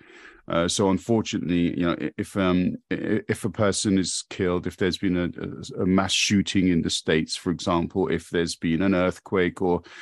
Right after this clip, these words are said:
you know, some tragic event like those that we've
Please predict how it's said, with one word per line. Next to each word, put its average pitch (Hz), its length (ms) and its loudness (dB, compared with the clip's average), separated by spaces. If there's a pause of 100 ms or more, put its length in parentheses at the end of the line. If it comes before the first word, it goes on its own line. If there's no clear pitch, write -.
(120)
you 117 60 -2
know, 113 60 4
some 131 360 2
tragic - 760 -2
event 98 520 2 (300)
like 127 340 2
those 98 280 0
that 98 120 -2
we've 90 280 -6